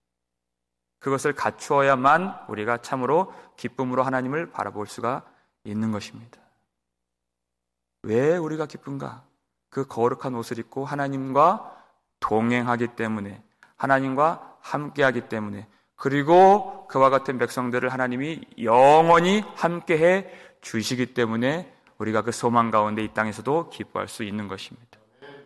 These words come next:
예. 하나님이 그것을 약속해 주셨어요. 우리 가운데 영원한 장막을 펼쳐 주시기로 하나님이 약속해 주셨습니다. 레위기 이십육 장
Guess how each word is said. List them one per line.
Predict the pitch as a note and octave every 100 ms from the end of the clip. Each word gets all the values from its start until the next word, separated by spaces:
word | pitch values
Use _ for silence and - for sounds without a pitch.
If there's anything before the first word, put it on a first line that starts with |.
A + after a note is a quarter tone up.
| _ B2+
예. | B2 _ _ _ _ _ _ _ _ -
하나님이 | C#3+ C3+ C3+ D#3 G#2 -
그것을 | B2 A#2+ D3 G2+
약속해 | G2 - B2+ A#2+
주셨어요. | - A2 G2+ - _ _ _ _ _ _ _ _ _ _
우리 | A#2 B2
가운데 | B2 A#2 A2+ A2+
영원한 | A2 A2 A2
장막을 | A2 G#2+ G#2+ G#2 G#2
펼쳐 | - A#2 - A2
주시기로 | - - G#2+ G#2+ D3+ F3+ - _ _
하나님이 | G#2 G2+ G2+ C3+ E3 _
약속해 | A2 - - -
주셨습니다. | - - - _ _ _ _ _ _ _ _ _ _ _ _ _ _ -
레위기 | G#2+ A2+ A2
이십육 | G#2+ G#2+ G2 -
장 | G#2+ G2+ B2